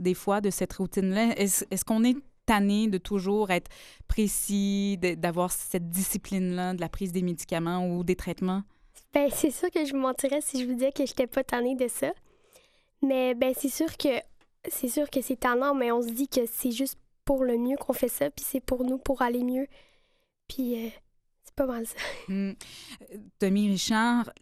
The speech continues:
Speaker 1: la médication ne cesse pas, même quand on est greffé comme vous.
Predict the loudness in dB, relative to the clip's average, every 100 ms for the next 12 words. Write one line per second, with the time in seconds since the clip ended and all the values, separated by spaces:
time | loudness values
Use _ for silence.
0 | -10 -4 0 2 0 -2 -2 -2 2 4
1 | 4 2 -2 -4 -6 -2 2 4 4 2
2 | 0 _ -6 -2 2 2 0 -2 -6 -4
3 | -6 -6 -8 -8 -6 -4 -4 -4 -4 -4
4 | -4 -8